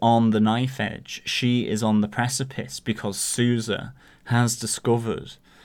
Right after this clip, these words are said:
and is now moving rapidly towards the conclusion that the blonde-haired lady in the photo with her back to the camera has got the same wounds on her shoulder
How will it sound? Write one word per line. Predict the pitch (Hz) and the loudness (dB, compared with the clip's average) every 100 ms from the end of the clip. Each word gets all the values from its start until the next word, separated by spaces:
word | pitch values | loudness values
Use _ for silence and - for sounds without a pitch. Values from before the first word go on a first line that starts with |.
| - _ - | -20 _ 2
and | 110 104 - | 4 4 2
is | 107 104 107 | 2 2 4
now | 107 110 107 | 6 6 6
moving | 104 110 113 107 104 107 | 6 6 4 2 0 2
rapidly | 107 120 131 123 113 110 | 4 2 2 -2 0 -2
towards | - 107 104 | -2 -4 -4
the | - | -10
conclusion | - 104 - 120 123 104 98 | -6 -4 0 0 0 -2 -6
that | 87 104 - | -4 -4 -4
the | 101 101 | -6 -8
blonde-haired | - 110 113 123 139 131 117 113 110 | -4 2 2 2 -2 -2 0 0 0
lady | 104 101 101 104 104 - _ _ _ _ _ _ _ - - - _ _ _ _ _ | -2 -2 -4 -6 -6 -8 _ _ _ _ _ _ _ -20 -20 -20 _ _ _ _ _
in | 120 131 | 4 6
the | |
photo | 135 123 107 98 104 107 | 6 6 6 4 2 2
with | 107 101 - | 0 -4 -4
her | 95 | -2
back | 110 120 - | 0 0 -2
to | 131 | -6
the | 131 | -4
camera | - 104 101 101 98 | -2 -2 -2 -4 -6
has | 104 92 | -8 -8
got | 90 - | -8 -8
the | |
same | - - 113 113 120 120 120 - _ - | -8 0 2 4 2 0 -4 -12 _ -8
wounds | 107 117 120 113 110 107 | 0 4 6 4 2 0
on | - 110 | 0 0
her | 135 | 0
shoulder | 135 107 104 101 104 | 0 -2 -2 -2 -4